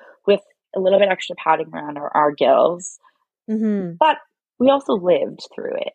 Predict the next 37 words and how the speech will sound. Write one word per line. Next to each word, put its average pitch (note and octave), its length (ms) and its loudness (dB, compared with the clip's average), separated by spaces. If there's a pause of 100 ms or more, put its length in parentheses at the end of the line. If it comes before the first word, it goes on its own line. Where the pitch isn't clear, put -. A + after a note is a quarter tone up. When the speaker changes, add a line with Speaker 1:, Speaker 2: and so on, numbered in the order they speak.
Speaker 1:
And - 220 -12
some E3+ 160 -2
of F#3 80 -4
us G#3+ 120 -4
got A#3 220 2
covid G3 220 0
and F3 100 -2
are D#3 160 -6
still D3 240 -4
dealing D#3+ 300 -4
with E3+ 140 -6
the G3 120 2
aftermath. D#3 600 2 (520)
But, A3+ 140 4
like, A#3 220 2 (640)
I'm G3+ 120 -14
just C#4 140 -14
grateful G3 380 -16
to G3+ 80 -10
be D#3+ 160 -10
alive. A3+ 540 -6 (680)
Speaker 2:
Yeah. D#3 280 -6
Speaker 1:
And, F3 640 2 (320)
like, F3+ 200 -2
I D#3 80 -2
still F3 300 -2
mask E3+ 440 -4
as F3+ 120 -6
much D3 200 -6
as D#3 100 -14
I D#3 80 -2 (180)
can. D#3 480 -6 (420)
I, E3+ 480 2 (220)
but A#3 120 2
I'm A#3+ 100 2
not, B3+ 120 4
like, A#3+ 100 4